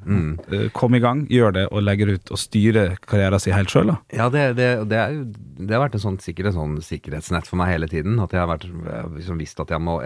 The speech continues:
Speaker 1: hvis jeg går og venter på at noen skal gi meg en rolle eller noe sånt, så blir jeg
Speaker 2: Mm.
Speaker 1: avhengig av det. Jeg må, jeg må forvalte min egen greie, eh, og det, det har jeg alltid gjort, og alltid likt det. Og, og synes det er gøyere å, å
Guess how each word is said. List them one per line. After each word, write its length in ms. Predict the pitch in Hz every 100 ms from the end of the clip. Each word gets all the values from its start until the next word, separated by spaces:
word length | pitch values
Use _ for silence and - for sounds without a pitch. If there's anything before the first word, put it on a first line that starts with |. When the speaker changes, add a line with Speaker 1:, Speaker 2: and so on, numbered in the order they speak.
| 87
Speaker 1:
hvis 140 | 92 90
jeg 80 |
går 140 | 82 82
og 80 | 90
venter 320 | 82 69 80
på 80 | 82
at 80 |
noen 80 | 82
skal 140 | - 78
gi 80 | 71
meg 140 | 76
en 80 | 85 82
rolle 160 | 73
eller 140 | 69 78
noe 40 |
sånt, 160 | 98 95
så 80 | 80
blir 140 | 80
jeg 80 | 80
Speaker 2:
Mm. 80 | 76
Speaker 1:
avhengig 340 | 69 76 76 80
av 60 |
det. 60 | 95 107 - 87
Jeg 100 | 87
må, 140 | 85 82 82 - _ _ - _ _
jeg 80 | -
må 120 | 90 90 87
forvalte 440 | - 90 71 - 80
min 100 | 85
egen 240 | 76 76
greie, 360 | 82 80 71 107 95 -
eh, 220 | 82 82 80 71 64 67
og 60 | 80 87
det, 80 | 95 95 90 90 90 - - 165
det 180 | 147
har 120 | 110 92
jeg 60 |
alltid 240 | - - 113
gjort, 240 | 120 - -
og 80 | 85
alltid 560 | 80 87 85 85 80 82 58
likt 540 | 76 87 - - - -
det. 240 | 80 104 123 - _ - - - _ -
Og, 480 | 87 85 85 85 65 60 65
og 60 |
synes 160 | 92 82
det 80 | 95
er 140 | 90
gøyere 320 | 92 80 69 78
å, 140 | 82 82 73
å 120 | 80